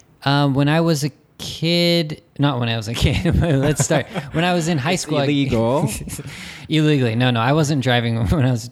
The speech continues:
Speaker 1: when I was a kid. Um, yeah, yeah, no, we drive every day. Like, when I, even when I first got my license, I was driving probably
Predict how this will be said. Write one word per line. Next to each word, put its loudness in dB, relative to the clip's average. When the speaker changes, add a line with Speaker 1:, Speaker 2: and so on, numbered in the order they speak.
Speaker 1:
when 0
I 2
was -2
a -8
kid. -2
Um, 2
yeah, 2
yeah, 4
no, 2
we 0
drive 0
every 0
day. 0
Like, -2
when 0
I, 2
even 2
when 2
I 2
first -2
got 0
my 2
license, 0
I 2
was -2
driving 0
probably -2